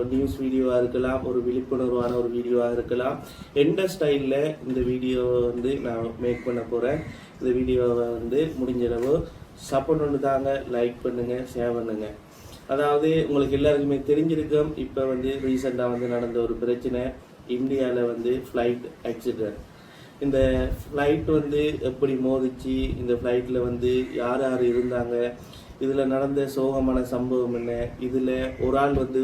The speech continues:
உயிர் தப்பியிருக்கே, இவர் யாரு, இதுல வந்து ஒரு காதல் ஜோடி, ஒரு ஃபேமிலி என்று சொல்லணும், அவங்க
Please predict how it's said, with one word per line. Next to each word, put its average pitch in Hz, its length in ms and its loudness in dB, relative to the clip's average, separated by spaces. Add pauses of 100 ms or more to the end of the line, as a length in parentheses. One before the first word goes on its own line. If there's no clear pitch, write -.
(160)
உயிர் 127 200 0
தப்பியிருக்கே, 113 540 -2 (640)
இவர் 135 280 4
யாரு, 123 380 2 (460)
இதுல 160 340 4
வந்து 156 220 0 (200)
ஒரு 131 140 2 (260)
காதல் 139 420 4
ஜோடி, 120 280 4 (220)
ஒரு 120 140 2 (400)
ஃபேமிலி 139 400 0
என்று 120 220 0
சொல்லணும், 113 420 -2 (440)
அவங்க 139 260 2